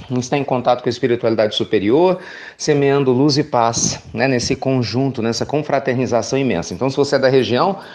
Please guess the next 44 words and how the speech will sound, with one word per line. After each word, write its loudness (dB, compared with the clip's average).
se 2
organize 4
pra -4
você 0
poder 0
participar -2
com 0
a 4
gente -2
e 2
estarmos 0
juntos. -6
E -2
quem 0
não 2
é, 2
não 0
pode 0
participar 0
fisicamente, 0
com -4
certeza, 0
eu 0
sei 0
que -10
vocês -2
podem, 2
e 0
eu 4
peço 0
gentilmente -4
que -4
envie 2
suas 0
vibrações 2
de 0
amor 0
e 0
de -8
carinho 0
pra 0
nos 0
dar 4
sustentação, -2